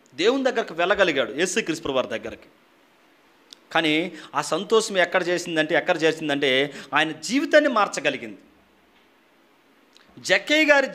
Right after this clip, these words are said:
జీవితాన్ని మార్చగలిగింది ఆ యొక్క సంతోషం. మార్చగలిగిందా? మార్చగలిగింది. ఆ పాపి అయినటువంటి ఆ జక్కయ్యని క్షమించి దేవుడు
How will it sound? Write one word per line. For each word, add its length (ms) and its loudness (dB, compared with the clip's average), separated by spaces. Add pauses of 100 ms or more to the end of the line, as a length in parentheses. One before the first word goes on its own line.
జీవితాన్ని 420 2
మార్చగలిగింది 1000 2 (160)
ఆ 60 4
యొక్క 200 2
సంతోషం. 600 -6 (800)
మార్చగలిగిందా? 760 4 (420)
మార్చగలిగింది. 840 -2 (100)
ఆ 80 -4
పాపి 480 0
అయినటువంటి 480 6
ఆ 60 6
జక్కయ్యని 440 2
క్షమించి 420 -4
దేవుడు 420 -2